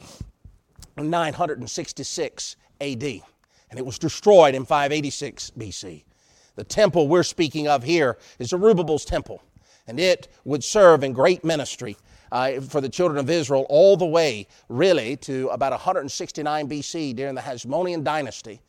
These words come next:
And it will be greatly damaged during the war, and Herod will take it, and he will rebuild it in a sense.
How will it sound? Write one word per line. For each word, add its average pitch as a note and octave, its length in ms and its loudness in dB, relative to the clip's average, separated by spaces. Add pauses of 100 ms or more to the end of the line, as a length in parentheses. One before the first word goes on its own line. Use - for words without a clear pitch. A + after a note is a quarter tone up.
(440)
And D3+ 80 0
it G3+ 80 4
will E3 80 0
be D3+ 140 2
greatly C#3+ 340 4
damaged E3 500 2
during D#3 200 0
the C3+ 100 0
war, C#3 400 4
and G#2 120 -10
Herod F#3+ 360 4
will C#3 120 -4
take F3 300 -4
it, - 240 -14 (320)
and - 140 -14
he F#3+ 100 -4
will E3 140 2
rebuild D3+ 560 6
it - 240 -14 (300)
in D3+ 160 -4
a C#3 40 -4
sense. - 640 -8